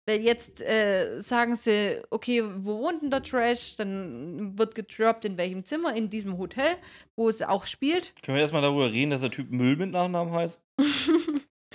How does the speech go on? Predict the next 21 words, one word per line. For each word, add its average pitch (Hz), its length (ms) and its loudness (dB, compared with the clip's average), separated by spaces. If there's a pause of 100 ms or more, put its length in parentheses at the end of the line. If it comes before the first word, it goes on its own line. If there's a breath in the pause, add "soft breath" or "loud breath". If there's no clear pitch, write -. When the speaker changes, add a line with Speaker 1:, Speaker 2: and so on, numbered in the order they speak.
(300 loud breath)
Speaker 1:
Jetzt 349 120 -2
lass 359 120 4
mich 330 160 0
kurz 262 360 -4
fertig 240 280 0
reden. 196 200 -4 (520 loud breath)
Der 254 220 4
Trash 294 340 4
wohnt 262 220 4
in 233 120 2
dem 214 140 0
Hotel, 220 400 0 (380)
äh, 233 220 4
sagt, 262 260 0
er 214 100 2
ist 226 80 2
ein 226 80 2
Ehrengast, 330 680 2
äh, 240 400 2
er, 226 600 2 (840)
und 226 440 -2